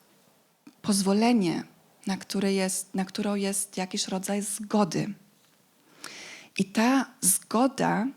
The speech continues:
to pozwolenie jest potrzebne na różnych poziomach. Właśnie na trzech. Jest potrzebny u osoby umierającej, u jej bliskich,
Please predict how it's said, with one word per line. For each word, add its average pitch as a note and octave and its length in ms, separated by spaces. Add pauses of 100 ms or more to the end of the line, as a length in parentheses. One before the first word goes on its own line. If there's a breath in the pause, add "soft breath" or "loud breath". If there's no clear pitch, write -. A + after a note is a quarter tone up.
(460)
to F#3+ 120
pozwolenie G#3+ 1120 (760 loud breath)
jest G3+ 220
potrzebne B3+ 420
na A#3 140
różnych B3 360
poziomach. F3 720 (480)
Właśnie G#3 300
na G#3 120
trzech. - 520 (1300 loud breath)
Jest G#3 280
potrzebny B3+ 600
u G#3 120
osoby A#3 480 (100)
umierającej, G3+ 1080 (1160 loud breath)
u A3 100
jej G#3 300 (200)
bliskich, G#3+ 1120